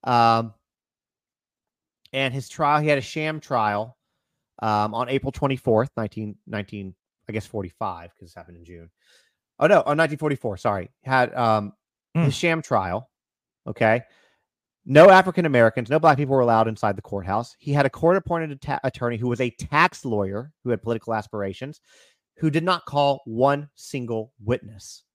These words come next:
Speaker 2: Wow.
Speaker 1: Um, the prosecution presented the sheriff's testimony, basically, uh, regarding George's alleged confession. George never confessed, but the sheriff made it up, and that was, like, that was good enough for them. Ten-minute deliberation.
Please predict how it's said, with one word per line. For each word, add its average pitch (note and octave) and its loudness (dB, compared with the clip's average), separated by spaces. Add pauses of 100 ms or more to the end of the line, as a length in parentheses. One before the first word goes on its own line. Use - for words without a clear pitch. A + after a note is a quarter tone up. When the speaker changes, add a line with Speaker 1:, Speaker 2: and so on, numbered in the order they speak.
(400)
Speaker 2:
Wow. - -16 (1160)
Speaker 1:
Um, A#2+ 2 (640)
the C#3+ -6
prosecution D#3 0
presented D3 -2
the C3+ -2
sheriff's G3 0
testimony, G#2 -4 (380)
basically, C3 0
uh, - -20 (320)
regarding A#2+ 2
George's G#2+ -4
alleged G#2 -4
confession. G#2+ -8
George A2+ -4
never G#2 -4
confessed, F#2+ -8
but G2+ -8
the G2+ -10
sheriff G2 -8
made F#2 -4
it F2 -8
up, F2+ -8
and G#2+ -6
that G#2 -4
was, G2+ -12
like, F2+ -14
that G#2+ -6
was F#2+ -10
good G2+ -8
enough G2 -10
for G2 -10
them. G2+ -8 (840)
Ten-minute G3+ 4
deliberation. G2 -2